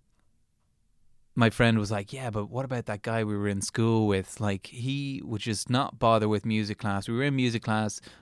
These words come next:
all day long, and he would just not bother with it. And then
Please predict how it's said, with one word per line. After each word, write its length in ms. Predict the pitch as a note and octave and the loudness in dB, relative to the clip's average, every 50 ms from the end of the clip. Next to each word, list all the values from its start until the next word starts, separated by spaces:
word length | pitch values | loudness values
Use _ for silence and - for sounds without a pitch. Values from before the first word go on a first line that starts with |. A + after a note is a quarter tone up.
| _ _ | _ _
all 200 | - A#2 A2+ A2 | -4 -2 0 2
day 160 | G#2+ G#2 G#2 | 2 2 2
long, 340 | G#2 G#2 G#2 G#2 G#2 G2+ G2+ | 2 2 2 2 0 0 0
and 140 | G2 G2 G#2 | 0 0 0
he 120 | G2+ G#2+ | 0 0
would 120 | G#2 G#2 G2+ | -2 -2 -4
just 140 | G#2+ F#2+ | -4 -4
not 220 | A2 A2 G#2 G2 G2 | -2 -2 -2 -4 -4
bother 280 | G2 F#2+ - - A2+ | -4 -4 -4 -4 -2
with 200 | G2 G#2 G2+ G2 | -2 -2 0 0
it. 120 | G#2 G#2 - - | -2 -2 -4 -4
And 140 | A#2 A2 A2 | -2 0 2
then 340 | G#2+ A2 A2 G#2+ G#2 G#2 | 2 4 4 2 2 0